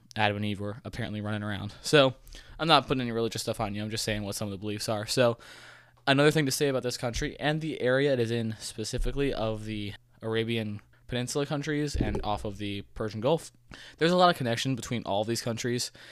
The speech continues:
and the maritime system here has connected, even in ancient times, this part of the world to India, China, and Africa, especially East Africa, like Zanzibar and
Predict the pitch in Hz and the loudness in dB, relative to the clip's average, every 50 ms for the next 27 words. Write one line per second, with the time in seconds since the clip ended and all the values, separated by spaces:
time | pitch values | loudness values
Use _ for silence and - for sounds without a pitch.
0 | - - - - _ _ _ 117 123 120 120 117 113 110 98 117 110 113 117 117 | -20 -20 -20 -20 _ _ _ 2 4 4 4 2 -2 -2 -4 -4 -2 0 0 0
1 | 123 117 - 127 117 113 - - 117 110 - - 117 113 107 123 117 117 113 110 | 0 0 0 -2 -2 -2 0 0 0 -2 0 -2 -4 -2 -2 -2 0 0 0 0
2 | 113 117 104 101 - - - 117 107 107 107 - - 110 107 101 - _ - 131 | -2 -4 -4 -4 -6 -6 -6 -4 -2 -2 -4 -2 -2 -4 -4 -4 -6 _ -2 0
3 | 131 131 127 117 - - 113 117 110 - 113 104 - 113 110 110 110 113 - - | 2 2 2 0 0 -2 -2 -2 -2 -4 -6 -6 -4 -4 -4 -4 -4 -4 -6 -8
4 | - - - - - _ - 113 127 123 - - - 135 123 127 120 113 113 117 | -12 -20 -20 -20 -20 _ 0 2 2 2 2 2 2 2 2 2 2 2 2 2
5 | 117 113 117 113 - - - 107 - - 117 123 123 117 117 110 107 107 - - | 4 2 2 0 -2 -6 -6 -6 -2 0 0 0 0 0 0 -2 -2 -2 -2 -2
6 | 113 104 107 104 104 101 95 - 101 101 98 95 92 - - - 104 104 - - | -4 -2 -2 -2 -4 -4 -6 -6 -8 -8 -8 -8 -10 -10 -8 -6 -6 -6 -4 -6
7 | 110 - - 110 104 104 101 - - - - - - - - 120 113 - 113 - | -8 -6 -4 -4 -4 -4 -6 -10 -16 -20 -20 -20 -16 -6 -2 -2 -2 -2 -4 -4
8 | - 113 107 - 120 117 - - 110 - 120 117 117 - - - 113 104 101 98 | -4 -4 -2 -2 -2 -2 -2 -4 -6 -4 -2 -2 -2 -4 -8 -8 -6 -6 -6 -4
9 | 107 107 104 101 104 107 107 107 107 107 104 85 - - 104 101 98 95 98 95 | -4 -4 -4 -4 -4 -4 -4 -2 -4 -4 -6 -6 -6 -8 -8 -8 -8 -10 -10 -12